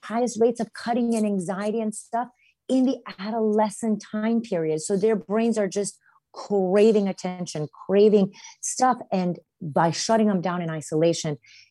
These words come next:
is so hard. And then we put these screens in front of them, and they're all thinking, like, "Well, I'm gonna be a star on TikTok." And they spend hours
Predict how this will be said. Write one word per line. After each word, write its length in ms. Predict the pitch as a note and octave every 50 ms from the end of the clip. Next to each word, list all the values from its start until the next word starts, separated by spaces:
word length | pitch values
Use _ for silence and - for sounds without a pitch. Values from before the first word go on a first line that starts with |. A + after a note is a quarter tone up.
| - -
is 180 | D#3+ D#3 -
so 200 | - G3 F#3 F3
hard. 160 | E3 E3+ D#3+
And 160 | D#3 D3+ D3 D3
then 120 | E3+ F3+
we 100 | F#3 F3+
put 220 | E3+ - F3+ D3+
these 140 | D#3 D3 -
screens 340 | - - E3+ E3 E3+ D#3+ E3
in 100 | D#3 C#3+
front 240 | - E3+ E3 E3+ E3
of 100 | C#3+ C3+
them, 180 | D3 D3 C#3+ - _ - _ _ -
and 180 | E3 D#3 D3+ D3+
they're 120 | E3 D#3+
all 100 | D#3+ D#3+
thinking, 380 | D#3+ - F3 E3 C#3 E3 D#3 D#3
like, 200 | D#3 D3+ D3 _ _ -
"Well, 140 | D#3+ D#3 D3+
I'm 120 | D#3+ D#3+ D#3
gonna 140 | D#3+ D#3
be 140 | D3 C#3+ D3+
a 40 | C#3+
star 280 | - - F3 D#3 D3+ D3
on 120 | C#3+ B2+
TikTok." 440 | - - F3+ E3 - E3 D3 D3 -
And 100 | D3 C#3+
they 60 | C#3+
spend 260 | - - - D3+ - - - -
hours 440 | E3 F3 F#3+ E3+ E3+ D#3 D3 -